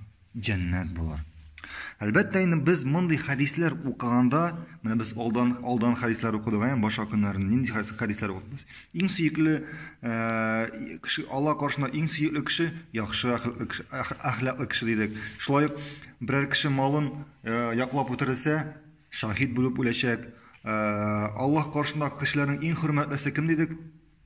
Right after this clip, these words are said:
Иң таква булганнары. Менә бүген, ә, ачуланма, шул чагында сиңа җәннәт булыр.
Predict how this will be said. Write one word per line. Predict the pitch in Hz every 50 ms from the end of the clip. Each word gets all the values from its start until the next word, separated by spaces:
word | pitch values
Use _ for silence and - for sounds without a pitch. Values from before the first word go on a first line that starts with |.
| - - -
Иң | 120 123 123 110
таква | - 110 101 110 117 117 117
булганнары. | 120 117 110 117 113 110 110 107 107 101 98 104 101 - - - - - _ _ _ -
Менә | 120 127 131
бүген, | 123 120 123 135 139 131 - - - - -
ә, | 123 120 - - 131
ачуланма, | 131 - - 139 143 147 160 151
шул | 139 - 147 139
чагында | - 143 131 131 131 123
сиңа | - - 117 120 107
җәннәт | 113 107 104 104 120 127 127 123
булыр. | 127 127 123 117 95